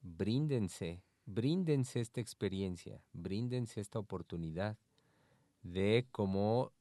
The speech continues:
lo decías muy bien, Pati, de no venir a una clase,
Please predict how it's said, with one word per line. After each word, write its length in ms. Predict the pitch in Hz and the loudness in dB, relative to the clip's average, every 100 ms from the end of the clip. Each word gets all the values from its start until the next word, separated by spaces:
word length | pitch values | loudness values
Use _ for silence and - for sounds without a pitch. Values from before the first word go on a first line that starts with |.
| - | -8
lo 320 | 98 92 92 | -4 -2 0
decías 420 | 95 95 110 101 | -2 -2 -2 0
muy 160 | 104 95 | 0 0
bien, 200 | 98 92 | 0 0
Pati, 520 | 95 87 123 139 - _ _ | -2 -2 -2 -2 -4 _ _
de 480 | - 92 104 117 127 - _ _ - _ _ _ _ _ - | -12 0 2 4 2 -2 _ _ -20 _ _ _ _ _ 0
no 220 | 123 135 | 10 10
venir 300 | 131 131 123 | 12 10 10
a 80 | 120 | 10
una 240 | 120 113 | 8 6
clase, 720 | 104 120 113 104 - 120 139 | 4 6 8 6 4 2 2